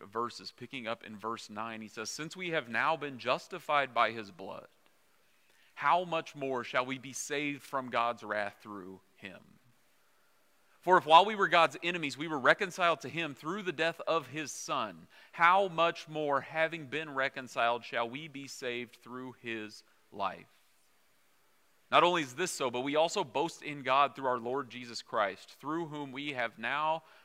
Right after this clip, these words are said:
received reconciliation. Because of the words and the spaces that we've been looking at for the past few weeks, we can now work through what that means for us now and beyond.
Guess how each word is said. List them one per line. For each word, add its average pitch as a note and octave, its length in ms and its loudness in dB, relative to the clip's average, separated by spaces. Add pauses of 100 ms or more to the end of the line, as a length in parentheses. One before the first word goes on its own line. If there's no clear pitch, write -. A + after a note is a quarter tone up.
received B2 640 -8 (220)
reconciliation. G#2 1040 -6 (1900)
Because E3+ 460 2
of C#3+ 280 2
the B2 80 -2
words C#3 600 -2 (240)
and A#2+ 160 -4
the G#2+ 80 -4
spaces C#3+ 580 -6
that A#2+ 140 -6
we've C3 100 -6
been A#2+ 180 -6
looking B2+ 320 -6
at A#2+ 220 -2
for B2+ 60 -12
the G#2+ 100 -6
past A#2+ 380 0
few A#2+ 120 -10
weeks, A#2+ 300 -6
we - 220 -8
can A#2+ 60 -8
now D3 200 4
work C3+ 240 2 (120)
through C#3 100 -12
what C#3 180 0
that B2 160 0
means B2 320 -8
for B2 240 -2
us A#2 220 -2
now B2+ 400 -2
and B2 160 -6
beyond. G#2+ 420 -4